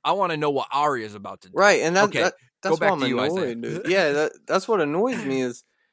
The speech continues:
Speaker 2: the unanswered questions, like, okay, so Jon just, oh, spoiler alert, people. <laughs> Jon just
Speaker 1: <laughs>
Speaker 2: freaking
Speaker 1: Oh, yeah.
Speaker 2: so Jon doesn't take the black, well, he quote unquote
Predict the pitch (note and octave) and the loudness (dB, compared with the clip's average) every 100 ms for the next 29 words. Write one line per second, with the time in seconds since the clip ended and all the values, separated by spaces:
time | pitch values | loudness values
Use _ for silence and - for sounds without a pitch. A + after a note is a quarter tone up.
0 | _ _ A2+ D3+ F3+ F#3 F3 D#3 - C#3 | _ _ -2 0 0 0 -2 -8 -2 0
1 | - - A#2+ A#2 B2 A#2 A2+ G2+ - - | 0 -4 -10 -8 -4 -2 -4 -6 -16 -20
2 | _ _ _ _ _ _ - B2+ B2+ B2 | _ _ _ _ _ _ -10 -8 -2 0
3 | A#2 A2 F2+ _ _ - C#3 B2+ B2 A#2+ | 0 -2 -8 _ _ -6 -2 0 0 -4
4 | A2 _ _ _ B2+ A#2+ C#3 D#3 E3+ F3 | -8 _ _ _ -10 0 2 2 2 -2
5 | E3 C#3+ D3+ C#3+ - - - B2+ A2+ - | -4 -2 -2 -2 -6 -14 -4 -4 -4 -4
6 | E3 D3+ C#3 B2 B2 A#2 _ C3 A#2+ A#2+ | 2 2 2 0 0 -4 _ -10 -8 -8
7 | B2 _ - D#3+ - _ _ _ - - | -8 _ -16 -14 -16 _ _ _ -20 -20
8 | _ - C#3 D3+ G3+ G3+ G3+ - - F#3 | _ -4 2 4 2 0 -4 -4 -4 -4
9 | F3+ E3+ A#2+ B2 A2+ G#2+ - G#3 E3 - | -4 -2 -2 -2 -4 -6 0 2 2 -2
10 | _ _ _ _ - D3+ E3 D3+ D3+ C#3+ | _ _ _ _ 0 2 2 2 0 -2
11 | E3 C#3 A#2 A#2+ C3 C#3+ - - D#3+ - | -4 -4 -2 2 2 2 -4 0 0 0
12 | _ - D3+ C3+ - - E3+ E3 D3 - | _ -12 -8 -8 -12 0 2 2 2 2
13 | D3 D3 | 2 0